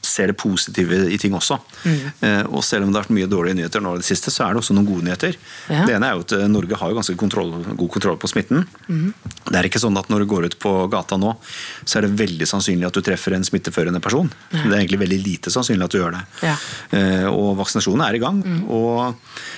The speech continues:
Speaker 1: vi går mot lysere tider. Da er vi mer utendørs, og smitterisikoen går ned.
Speaker 2: Mm.
Speaker 1: Eh, sånn at dette går egentlig riktig vei.
Speaker 2: Mm.
Speaker 1: Men det er ikke så lett å se det, for det går litt sakte.
Speaker 2: Mm.
Speaker 1: Men det langsiktige bildet er at dette absolutt går riktig vei.
Speaker 2: Det, det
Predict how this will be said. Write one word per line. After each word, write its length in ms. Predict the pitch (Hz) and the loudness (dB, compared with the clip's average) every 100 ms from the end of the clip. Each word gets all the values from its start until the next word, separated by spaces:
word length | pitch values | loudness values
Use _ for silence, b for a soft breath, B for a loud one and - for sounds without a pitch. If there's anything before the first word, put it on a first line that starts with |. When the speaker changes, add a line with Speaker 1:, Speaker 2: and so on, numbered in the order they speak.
| B | B
Speaker 1:
vi 80 | 127 | 0
går 120 | 104 | 2
mot 120 | 110 147 | 4 2
lysere 280 | 110 120 | 0 0
tider. 440 | 147 117 160 214 143 - | 0 0 0 0 -2 -2
Da 280 | 110 117 127 | -2 0 0
er 40 | |
vi 80 | 135 | 0
mer 120 | 131 | 0
utendørs, 560 | 131 113 101 127 139 - | 0 0 0 2 0 0
og 480 | 127 127 127 120 113 B B | 0 0 0 -2 -6 B B
smitterisikoen 840 | - 127 113 - 107 - - 143 127 | -2 0 0 0 0 0 0 2 4
går 160 | 127 | 2
ned. 260 | 131 175 - - 180 | 2 0 -4 -12 -8
Speaker 2:
Mm. 180 | 147 170 B B B | -6 -6 B B B
Speaker 1:
Eh, 160 | - - | 0 0
sånn 200 | - 117 | 2 0
at 120 | 113 135 | 2 0
dette 240 | 127 - 123 | 0 0 0
går 260 | 110 120 - 120 | 2 2 0 0
egentlig 420 | 98 98 165 170 151 | 2 2 2 0 -2
riktig 220 | - 117 | -2 -2
vei. 240 | 117 123 - - | 0 -4 -6 -4
Speaker 2:
Mm. 160 | 175 147 | -2 2
Speaker 1:
Men 260 | 120 107 113 | 4 4 4
det 120 | 123 | 2
er 120 | 117 | 0
ikke 120 | - 120 | -2 0
så 80 | |
lett 140 | 110 120 | 0 0
å 40 | |
se 120 | 123 113 | 0 0
det, 100 | 156 | 0
for 80 | 131 | 0
det 40 | 120 | 2
går 80 | 123 | 0
litt 120 | - | 0
sakte. 360 | - - 165 - _ - 185 | -4 -2 -2 -2 _ -6 -2
Speaker 2:
Mm. 140 | 156 120 B | -2 -2 B
Speaker 1:
Men 520 | 107 113 110 110 107 | 2 2 2 0 0
det 80 | 110 | 0
langsiktige 400 | 113 - 90 - | -2 -4 -4 -2
bildet 220 | 101 95 | 0 -2
er 80 | - | -4
at 60 | - | -4
dette 300 | - 95 95 | -2 0 -2
absolutt 380 | - - 110 104 | -2 -4 -2 0
går 140 | - - | 0 -2
riktig 220 | - - | -2 -6
vei. 140 | - 110 | -4 -4
Speaker 2:
Det, 180 | 180 | -4
det 120 | 180 | 0